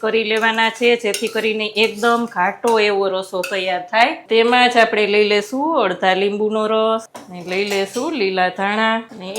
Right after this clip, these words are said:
એકદમ મસ્ત મસ્ત એવું આપણું બટાકાનું શાક પણ રેડી છે, અહીં તમે જોઈ શકો છો ફ્રેન્ડ્સ. હવે આપણે ખીર બનાવી લઈએ. ખીર માટે અહીંયા આપણા ચોખા એકદમ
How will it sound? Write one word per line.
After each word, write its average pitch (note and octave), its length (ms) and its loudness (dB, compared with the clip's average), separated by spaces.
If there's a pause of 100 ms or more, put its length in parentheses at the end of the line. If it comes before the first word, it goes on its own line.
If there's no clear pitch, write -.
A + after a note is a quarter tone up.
એકદમ A3+ 340 -2
મસ્ત A#3+ 240 0 (100)
મસ્ત A#3+ 340 -2
એવું B3 300 0
આપણું G#3 300 2
બટાકાનું A3 640 2
શાક G#3 260 4
પણ D#4+ 260 2 (100)
રેડી F#3+ 380 0
છે, - 140 -6
અહીં F#3 180 -4
તમે F#3 260 -6
જોઈ G#3 240 -2
શકો A#3 280 -6
છો B3+ 180 -2
ફ્રેન્ડ્સ. C#4+ 320 -4 (640)
હવે F#3+ 180 -2 (100)
આપણે A3 220 0 (160)
ખીર G3+ 300 -2
બનાવી G3+ 440 -2
લઈએ. B3+ 200 -2 (180)
ખીર B3 220 -2 (140)
માટે G#3 220 0 (120)
અહીંયા F#3+ 260 2
આપણા F3+ 340 0
ચોખા A#3 360 4 (140)
એકદમ F#3+ 280 -4